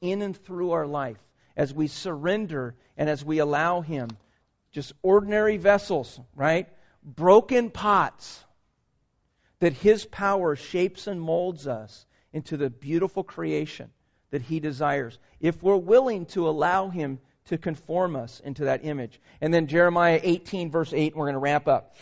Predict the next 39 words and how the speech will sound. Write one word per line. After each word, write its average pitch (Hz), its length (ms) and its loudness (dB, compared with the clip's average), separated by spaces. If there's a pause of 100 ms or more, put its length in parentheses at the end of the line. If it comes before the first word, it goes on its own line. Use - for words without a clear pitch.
(140)
He, 175 160 2
here's 175 260 2
what 175 120 -2
he 165 80 -2
says. 131 340 -4
And 139 80 -8
he 139 60 -4
says, 135 280 -2 (280)
"And 160 240 2
if 214 320 6
that 202 240 2
nation 180 500 -2
I 156 200 -2
warned 160 480 -2
repents 160 520 -8
of 151 140 -4
its 147 180 -6
evil, 123 440 -8 (360)
I 160 180 6
will, 196 360 0
uh, 147 340 0
then 185 540 0
I 160 160 4
will 160 220 2
relent." 147 840 0 (140)
And 147 120 -2
that 160 180 -2
word 185 360 2
relent 180 520 -2
in 175 80 -2
the 160 80 -4
Hebrew 196 480 -8
means 180 340 -8 (380)
a 160 120 0
sigh 185 520 0
of 165 160 4
relief. 151 640 -6 (1200)
It's - 220 -8
like, 135 220 2